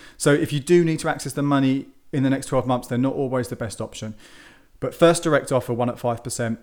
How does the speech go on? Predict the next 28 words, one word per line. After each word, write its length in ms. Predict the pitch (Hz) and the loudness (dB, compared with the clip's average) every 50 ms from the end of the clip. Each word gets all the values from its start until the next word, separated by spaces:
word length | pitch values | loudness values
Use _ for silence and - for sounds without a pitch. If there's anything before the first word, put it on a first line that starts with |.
| - - | -8 -4
Nationwide 560 | - 127 156 170 156 - 139 120 113 110 104 | 0 2 2 2 2 2 0 0 -2 -2 -4
offer 180 | 113 - - 110 | -6 -8 -8 -8
one 140 | 110 110 | -8 -8
at 80 | 113 - | -8 -6
five 220 | - 120 113 104 - | -6 -6 -6 -6 -6
percent, 300 | - - 117 110 107 - - | -8 -8 -6 -6 -6 -4 -4
H 180 | 143 139 - - | -6 -4 -4 -6
S 140 | 120 - | -8 -8
B 120 | - 143 120 | -6 -6 -6
C 280 | - - - 139 123 | -4 -2 -2 -2 -2
offer 180 | - 117 - - | -2 -6 -10 -10
one 160 | 110 107 107 | -10 -10 -10
at 80 | 113 - | -10 -8
five 240 | - 113 107 101 - | -6 -6 -6 -6 -8
percent. 380 | 120 - - 107 107 - - - - - - - | -10 -10 -10 -10 -10 -12 -14 -18 -20 -20 -12 -8
Now, 60 | 123 117 | -6 -6
to 120 | - - | -4 -2
get 140 | 120 165 160 | -2 0 2
all 140 | 185 185 156 | 2 0 0
of 60 | 123 | 0
these, 200 | 143 131 117 117 | 0 -2 -2 -2
you 60 | 117 | -4
do 180 | - 135 131 120 | -4 -2 -2 -2
have 220 | 107 135 123 - | -2 -4 -4 -4
to 80 | - 117 | -4 -6
be 80 | 120 | -6
a 40 | 113 | -6
customer 520 | - - 120 113 - - 120 113 110 - | -6 -6 -8 -10 -8 -6 -6 -6 -6 -8